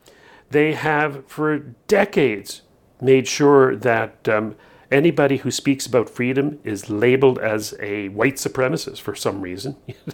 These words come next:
know, even if you're not. You know, they're calling Salim Mansur a white supremacist, this brown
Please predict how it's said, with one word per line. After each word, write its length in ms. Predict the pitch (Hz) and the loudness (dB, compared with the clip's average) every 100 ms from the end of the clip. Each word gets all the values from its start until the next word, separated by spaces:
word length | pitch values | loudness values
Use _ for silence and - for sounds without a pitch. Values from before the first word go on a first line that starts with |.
| - | -6
know, 140 | 147 - - - - - - | -6 -6 -20 -18 -16 -18 -6
even 240 | 208 202 196 | -2 2 2
if 140 | 196 | 2
you're 100 | 170 | 2
not. 300 | 175 160 - - - - _ _ _ | 4 2 0 -18 -20 -20 _ _ _
You 80 | 160 | 0
know, 140 | 147 151 | 2 2
they're 100 | 165 | 2
calling 300 | 196 185 160 | 4 4 2
Salim 380 | - 175 185 170 | 0 0 2 2
Mansur 420 | 165 151 180 131 | 2 0 2 2
a 60 | |
white 220 | 120 156 147 | 2 0 -2
supremacist, 680 | 139 - 160 143 - 113 | -6 2 2 2 -2 -6
this 160 | 131 107 | -6 -6
brown 560 | - - 117 131 143 | -10 -8 0 2 4